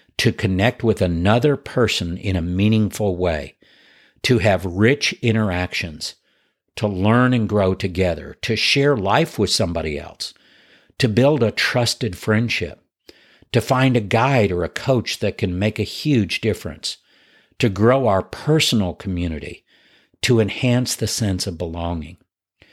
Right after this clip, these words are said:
We are wired to connect with others, to be a part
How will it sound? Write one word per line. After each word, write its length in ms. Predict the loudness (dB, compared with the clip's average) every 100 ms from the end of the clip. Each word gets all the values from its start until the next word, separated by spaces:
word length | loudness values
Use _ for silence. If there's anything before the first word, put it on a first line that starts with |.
| _ _ -4
We 280 | 2 4
are 180 | 4 2
wired 760 | 0 -2 0 2 2 0 -6 -14 _ _ _ _ _ _ _ -4
to 160 | 0 0
connect 580 | 0 -2 2 0 0
with 160 | -2 0
others, 500 | 0 -2 -8 -10 -12 _ _ _ _ _ _
to 100 | -2
be 200 | 2 4
a 40 | 2
part 600 | -2 -10 0 2 2